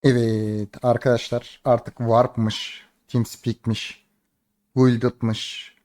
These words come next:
başka programlar aramaya gerek yok. Bakın çok hızlıca hemen şuradan pre-, C R T Noise exit diyelim. Çok basit bir şekilde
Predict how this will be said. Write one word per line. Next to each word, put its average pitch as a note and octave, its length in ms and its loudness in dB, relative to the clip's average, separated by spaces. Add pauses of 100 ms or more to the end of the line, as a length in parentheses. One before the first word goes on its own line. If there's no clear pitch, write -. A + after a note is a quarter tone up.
(760)
başka C3+ 420 2 (320)
programlar A#2 440 2
aramaya A2 340 2
gerek A2+ 380 -4
yok. A2 120 -8 (1080)
Bakın G#2 340 -4
çok C#3 260 -2
hızlıca A2+ 400 -6
hemen G2+ 180 -6
şuradan G2 280 -6
pre-, G2+ 320 -14 (760)
C A2 120 -4
R G#2+ 80 -2
T G#2+ 120 -4
Noise G2+ 260 -4
exit - 240 -12
diyelim. G2+ 220 -8 (1120)
Çok - 380 -2
basit A#2 320 2
bir - 60 -12
şekilde G2+ 460 -6